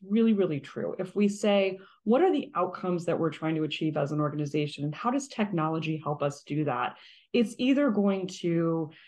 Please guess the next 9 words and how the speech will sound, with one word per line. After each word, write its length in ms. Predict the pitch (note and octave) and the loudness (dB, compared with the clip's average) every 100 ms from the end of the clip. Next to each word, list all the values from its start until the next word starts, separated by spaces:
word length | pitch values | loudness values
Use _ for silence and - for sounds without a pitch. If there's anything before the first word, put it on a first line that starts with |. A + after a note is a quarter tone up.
| _ | _
help 340 | - A#3+ G3+ - | 0 0 -2 -6
automate 580 | E3+ G3 G3 F#3+ F#3+ F#3 | -2 2 2 2 0 0
very 240 | F3 E3+ | 0 0
operationally 880 | D#3 D#3 D3+ D#3+ D#3 D#3+ E3 D#3+ D#3 | -2 -4 -2 -2 -2 -4 -4 -2 -2
mired, 560 | D3+ D3+ D#3 D#3 D3 - | -2 -2 -2 -2 -4 -6
you 100 | F3 | -6
know, 140 | D#3 | -4
manual 420 | C#3 D#3 E3+ F#3 E3+ | -2 0 0 0 -2
processes, 1000 | - D#3+ D#3 - D#3 - D#3 D3+ D3+ | -2 -2 -2 -4 -6 -2 0 0 -2